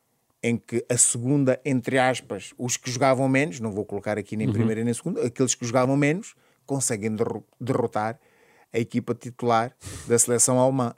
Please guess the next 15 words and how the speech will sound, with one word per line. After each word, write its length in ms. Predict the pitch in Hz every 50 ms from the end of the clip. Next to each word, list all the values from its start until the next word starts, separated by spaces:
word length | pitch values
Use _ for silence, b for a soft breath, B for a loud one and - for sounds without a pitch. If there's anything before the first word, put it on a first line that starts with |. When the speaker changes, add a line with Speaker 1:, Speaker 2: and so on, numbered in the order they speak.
| _ -
Speaker 1:
e 80 | 147
da 120 | 120 123 113
forma 340 | - - 110 107 107 107
como 200 | 98 - 117 120 123
foi. 240 | - - 110 107 104
Speaker 2:
Claro. 320 | - 101 95 92 90 - _ -
Speaker 1:
Um 200 | 110 101 101 98
grande 400 | 104 117 120 113 110 110 101 110 - -
momento 460 | - 110 110 113 110 113 117 113 107 -
de 60 | 117 113
inspiração 540 | 110 - - 110 113 110 - - 117 117
de, 180 | 110 104 110 113
de 80 | 110 104
Sérgio 320 | - 117 110 101 101 104
Conceição. 520 | - 117 117 - 151 143 - 156 165 233